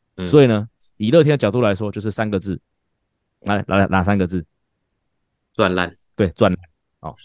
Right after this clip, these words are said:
Speaker 2: <laughs> 好，那以台钢来说啦，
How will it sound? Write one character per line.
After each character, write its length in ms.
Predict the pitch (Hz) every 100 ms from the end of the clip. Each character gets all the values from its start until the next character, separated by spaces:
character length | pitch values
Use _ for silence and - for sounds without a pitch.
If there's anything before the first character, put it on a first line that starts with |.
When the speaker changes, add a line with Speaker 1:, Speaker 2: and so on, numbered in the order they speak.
| - _ _ _ - - _ _ _ _ _ _ _ _ _ -
Speaker 2:
<laughs> 920 | - - - - - _ 311 277 208
好， 120 | 143
那 140 | 190 185
以 100 | 147
台 220 | - 143
钢 240 | - 202 214
来 180 | 147 120
说 260 | - 127
啦， 220 | 117 95